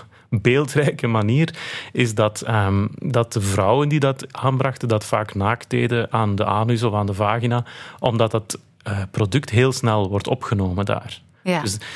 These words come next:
Speaker 1: dus het idee van, je zit op een bezemsteel en je kan vliegen.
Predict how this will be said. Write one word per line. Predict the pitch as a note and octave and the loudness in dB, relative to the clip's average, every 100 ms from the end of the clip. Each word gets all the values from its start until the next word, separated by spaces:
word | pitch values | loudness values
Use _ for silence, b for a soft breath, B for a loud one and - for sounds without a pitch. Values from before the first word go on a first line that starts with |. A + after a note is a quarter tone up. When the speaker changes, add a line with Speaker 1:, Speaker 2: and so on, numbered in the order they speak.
| B | B
Speaker 1:
dus | - B2 | -2 0
het | A#2 C3 | 0 0
idee | C3+ A#2 B2 D3 | 0 4 4 4
van, | C3 B2+ A#2+ | 2 2 0
je | A2+ | 0
zit | G#2+ B2 | 2 2
op | A#2+ | 2
een | A2+ G2 | 0 2
bezemsteel | G#2 B2+ C#3 - D3+ C3 | 2 4 2 2 2 2
en | |
je | A2 | 0
kan | G2+ G2+ F#2 | 0 -2 0
vliegen. | G2+ C#3+ F3+ | 0 2 0